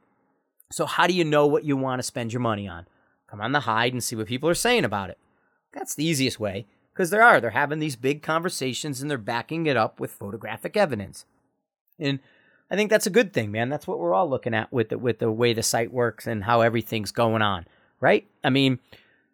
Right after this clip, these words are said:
not quite sure how to do the wind calls or how to that. There's huge discussion on the wind stuff. You know, wanna talk fundamentals? Go in the online training.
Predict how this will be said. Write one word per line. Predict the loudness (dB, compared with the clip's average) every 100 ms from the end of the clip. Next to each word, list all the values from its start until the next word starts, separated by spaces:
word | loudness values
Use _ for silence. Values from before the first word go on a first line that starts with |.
| _ _ _ _ _
not | -2 0
quite | 2 2 2
sure | 2 6
how | 4
to |
do | 6 4 4 0 0
the | 2
wind | 4 4 2
calls | 4 8 8 6
or | 2 0
how | 2
to | 4
that. | 4 2 0
There's | -6 -6
huge | -2 2 2 2 -2
discussion | -2 0 -2 0 -2
on | 0
the | 0
wind | -2 -2
stuff. | -4 -4 -6 -6 -4
You | -4
know, | -2
wanna | -2 0
talk | 0 0
fundamentals? | 2 2 4 4 4 2
Go | 0 0
in | 0
the |
online | 0 0 -2 -2
training. | 0 0 -2